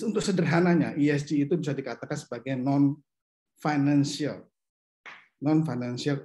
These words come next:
investing. Jadi investasi yang ti-, eh, menggunakan faktor-faktor non-financial un-, eh, di dalam usaha untuk memperbaiki pengambilan keputusan investasi. Dan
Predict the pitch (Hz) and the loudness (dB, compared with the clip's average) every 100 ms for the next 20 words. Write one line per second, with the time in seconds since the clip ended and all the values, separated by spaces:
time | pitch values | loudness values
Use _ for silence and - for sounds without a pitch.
0 | 143 127 113 - 107 107 127 147 143 135 | -6 -6 -8 -8 -10 -8 -4 -2 -2 -4
1 | 127 135 135 - 165 147 143 143 139 127 | -6 -6 -6 -2 0 0 -2 -4 -6 -8
2 | 123 127 131 131 123 143 143 143 - _ | -8 -10 -8 -8 -6 -4 -2 -4 -10 _
3 | _ _ - 160 185 156 151 - 147 143 | _ _ -8 -4 -4 -4 -6 -6 0 2
4 | 156 175 165 139 127 127 - 110 95 113 | 2 2 -2 -6 -6 -8 -8 -12 -12 -12
5 | 165 _ _ _ - 127 120 - - 127 | -12 _ _ _ -8 -8 -8 -14 -12 -8
6 | 131 135 139 302 - - _ _ _ _ | -4 -2 0 0 -4 -14 _ _ _ _
7 | 170 156 143 147 143 143 139 135 139 131 | -4 -2 -2 0 0 0 0 0 -2 -8
8 | 123 123 - 156 143 120 120 120 135 139 | -6 -8 -4 -4 -2 -6 -6 -4 -4 -6
9 | - - - 123 113 113 113 101 - 87 | -12 -14 -12 -12 -14 -14 -14 -14 -16 -20
10 | _ _ _ _ _ _ 180 160 | _ _ _ _ _ _ 2 4